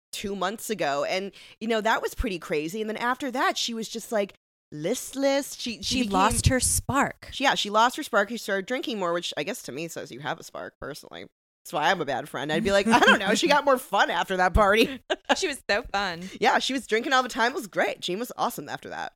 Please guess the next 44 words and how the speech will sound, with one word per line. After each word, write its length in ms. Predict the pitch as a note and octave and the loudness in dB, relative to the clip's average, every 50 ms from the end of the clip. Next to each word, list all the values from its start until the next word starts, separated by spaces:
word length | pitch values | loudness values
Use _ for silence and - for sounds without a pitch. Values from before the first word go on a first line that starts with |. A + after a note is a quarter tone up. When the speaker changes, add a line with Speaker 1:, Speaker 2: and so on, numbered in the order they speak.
| - | -12
Speaker 2:
So, 160 | - - C#4 | -8 -6 -4
I 100 | C4 B3+ | -4 -4
mean, 280 | B3 A#3+ A#3 A3+ G#3 - - | -4 -4 -6 -8 -8 -10 -8
we're 200 | A#3 B3 C4+ C#4 | -6 -6 -4 -4
no 120 | C4 F#3+ - | -6 -6 -6
idiots, 340 | - E3+ D#3+ E3 D#3 - - | -8 -8 -8 -8 -8 -8 -8
so 80 | - G#3+ | -8 -4
we 160 | G#3 B3 C4+ | -4 -2 -2
know 120 | A3 F3 | -2 -4
what 120 | E3 - - | -4 -6 -8
happened. 600 | D#3+ C3 C3+ - - C#3 C#3 C#3+ D#3 D#3+ - - - _ _ _ _ _ - | -8 -10 -10 -10 -12 -14 -12 -12 -10 -10 -12 -12 -12 _ _ _ _ _ -6
But 140 | F#3+ - | -4 -4
Shelley's 320 | - - A#3 A3+ A3+ G#3 G3+ | -2 -2 -2 0 0 0 -2
like, 120 | G3 - - | -4 -4 -4
"I 80 | A3+ A#3+ | -4 0
don't 140 | B3+ B3+ B3 | 2 2 4
know 80 | B3+ | 4
what 100 | A#3+ A#3 | 2 2
happened, 480 | - - A3+ B3 - G#3+ F#3 F3+ F#3 - | 0 0 0 0 0 -2 -6 -6 -6 -2
but 120 | - G#3+ A3 | -2 0 0
her 100 | C4+ C4+ | 0 6
parents 420 | - - A3+ A3+ C#4 A#3 F#3+ - | 6 6 6 6 -2 -2 -4 -6
might. 300 | - E3 D#3+ E3+ F3+ - _ _ _ _ _ _ _ - | -6 -6 -6 -6 -6 -8 _ _ _ _ _ _ _ -6
Jean 240 | - G#3 A#3 D4 D#4+ | -2 0 0 2 2
moved 220 | C4+ G#3 F3+ - | 0 0 0 2
in 100 | G3+ A3 | 0 0
with 140 | B3+ B3+ - | 0 0 -2
them 160 | - F3+ E3 | -4 -6 -6
for 160 | E3 - F3 E3 | -6 -6 -6 -8
a 60 | E3 | -8
few 260 | - - F3+ F3+ F3 | -8 -10 -8 -8 -6
weeks 240 | E3 E3+ D#3+ - - | -6 -6 -6 -6 -8
after 240 | E3+ D#3+ - F3+ E3 | -8 -6 -8 -8 -6
this 180 | E3 D#3+ - | -4 -6 -6
game." 300 | - F#3+ F#3+ F3+ E3+ E3 _ _ _ _ _ _ _ _ _ _ _ _ - | -4 -4 -6 -4 -6 -8 _ _ _ _ _ _ _ _ _ _ _ _ -14
Sh-, 120 | - - - _ _ - | -12 -12 -14 _ _ 4
Shelley, 360 | - - G#4+ A4+ A4 F4+ C#4 | 6 6 6 6 4 0 2
what 160 | A3+ F4 - | 0 0 0
the 60 | B4+ | -2
fuck 200 | - - C5 - | -2 -2 -4 -2
do 100 | - A#4 F4+ | -2 -8 -6
you 100 | D#4+ F#4+ | -6 -6
think 240 | F#4 - - G#4 F#4 | -6 -6 -8 0 0
happened? 460 | - - D4 E4+ - - F3 C#3+ D3 | 2 0 0 -4 -6 -10 -12 -12 -12